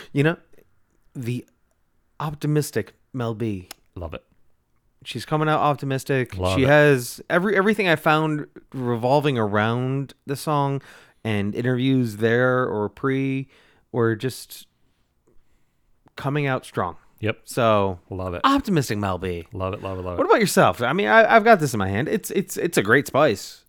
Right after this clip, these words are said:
Speaker 2: I have, I have
Speaker 1: This
Speaker 2: a,
Speaker 1: spice
Speaker 2: I,
Speaker 1: is fantastic,
Speaker 2: that is
Speaker 1: actually.
Speaker 2: a fantastic spice. I'm taking kind of a similar spice, but a different spice.
Speaker 1: Oh.
Speaker 2: I'm taking Sitting at the Table by the Fire, Mel B.
Speaker 1: Ah.
Speaker 2: In the video, she looked, and especially that, I mean, she looked happy through the whole video, but that one scene,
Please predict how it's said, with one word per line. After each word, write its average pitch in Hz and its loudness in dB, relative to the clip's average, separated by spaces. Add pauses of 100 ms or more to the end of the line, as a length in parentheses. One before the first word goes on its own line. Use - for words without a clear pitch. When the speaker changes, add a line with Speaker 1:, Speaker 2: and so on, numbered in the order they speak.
(100)
Speaker 2:
I 120 0
have, 160 2
I - 2
have 208 4
Speaker 1:
This 170 4
Speaker 2:
a, - -6
Speaker 1:
spice 202 6
Speaker 2:
I, 120 0
Speaker 1:
is 107 -6
fantastic, 143 2
Speaker 2:
that 117 8
is - 4
Speaker 1:
actually. 113 2
Speaker 2:
a 131 6
fantastic 113 2
spice. 95 0
I'm 156 0
taking 233 -6
kind 233 -6
of 147 -6
a 110 0
similar 156 -2
spice, 85 -6
but 95 -6
a 95 -8
different 120 -6
spice. 78 -12 (200)
Speaker 1:
Oh. 294 0 (200)
Speaker 2:
I'm 127 0
taking 143 -2
Sitting 165 -2
at 147 -4
the 123 -14
Table 143 -4
by 123 2
the 95 -4
Fire, 110 -2
Mel 87 -4
B. 78 -10 (160)
Speaker 1:
Ah. 135 4
Speaker 2:
In 117 -2
the 131 2
video, 120 4
she - -6
looked, 120 0 (220)
and 110 0
especially 135 -4
that, 131 -4 (120)
I - -6
mean, 110 -8
she - -8
looked 175 -6
happy 156 -2
through 117 -2
the 104 -10
whole 110 -2
video, 92 -2
but 87 -10
that 131 0
one 135 -4
scene, 92 -6